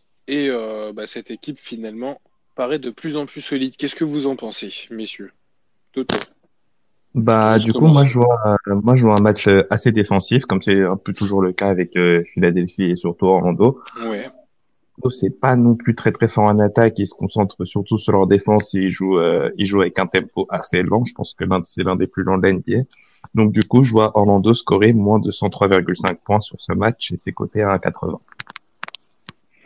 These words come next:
Speaker 1: Très bien. T'es d'accord, pas d'accord, Bucky ? T'as quelque chose d'autre à proposer dessus ?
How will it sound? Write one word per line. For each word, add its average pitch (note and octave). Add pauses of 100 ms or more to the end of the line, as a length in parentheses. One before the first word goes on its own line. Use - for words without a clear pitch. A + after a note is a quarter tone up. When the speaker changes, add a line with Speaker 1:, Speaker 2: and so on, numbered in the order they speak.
(160)
Speaker 1:
Très -
bien. A#2+ (200)
T'es A#2+
d'accord, C3
pas B2
d'accord, A#2+
Bucky ? C3+
T'as G#2 (140)
quelque G#2
chose G#2
d'autre G#2+
à G2+
proposer G#2
dessus ? G#2